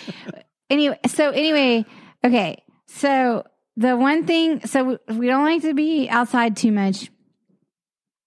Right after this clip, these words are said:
unless it's, like, the beach or whatever. And then the other thing, or, like, a national park, like, I'm down for that.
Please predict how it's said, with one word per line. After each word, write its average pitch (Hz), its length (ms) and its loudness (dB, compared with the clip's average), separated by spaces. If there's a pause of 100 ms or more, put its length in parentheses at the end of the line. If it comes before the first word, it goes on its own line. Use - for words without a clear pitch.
(440)
unless 262 340 2
it's, 269 100 0
like, 277 160 0
the 208 120 2
beach 180 400 -2
or 151 100 -4
whatever. 156 500 -8 (680)
And 233 120 2
then 247 220 2
the 240 160 -2
other 302 320 2
thing, 262 720 0
or, 247 160 2
like, 220 400 0
a 220 80 2
national 202 440 2
park, 165 420 -2
like, 185 260 -2
I'm 208 240 2
down 185 300 2
for 165 160 -2
that. 143 340 -2